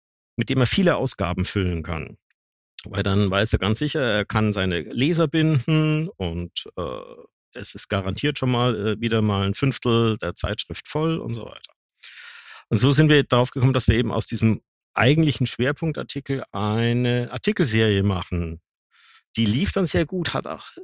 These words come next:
riesige Re-, Resonanz gehabt bei den Lesern. Und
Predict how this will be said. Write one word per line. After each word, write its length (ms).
riesige 580
Re-, 140
Resonanz 580
gehabt 320
bei 120
den 160
Lesern. 600
Und 1000